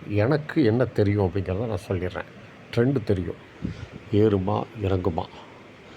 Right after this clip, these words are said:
ஏறினால் என்ன டார்கெட்டு, இறங்கினால் என்ன டார்கெட்டு, இதுதான் என்னுடைய வேலை. இதுல வந்து, அஹ், இறங்கும்னு சொல்றது ஏறுறக்கும் வாய்ப்பு இருக்கு. அப்ப,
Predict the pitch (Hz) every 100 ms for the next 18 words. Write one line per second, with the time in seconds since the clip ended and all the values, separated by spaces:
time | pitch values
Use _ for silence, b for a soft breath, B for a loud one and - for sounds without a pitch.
0 | B B B B - 110 113 113 98 110
1 | 117 95 92 104 - 95 82 90 - 135
2 | 98 104 98 98 104 107 90 - 92 85
3 | 85 - - - 110 98 101 117 95 87
4 | 90 87 82 82 - - - B B B
5 | B - 117 117 107 117 131 98 110 123
6 | - - - - - 110 104 95 110 120
7 | 120 135 107 117 107 113 120 175 - 117
8 | 120 123 120 120 104 110 107 92 - -
9 | - - 117 - 175 190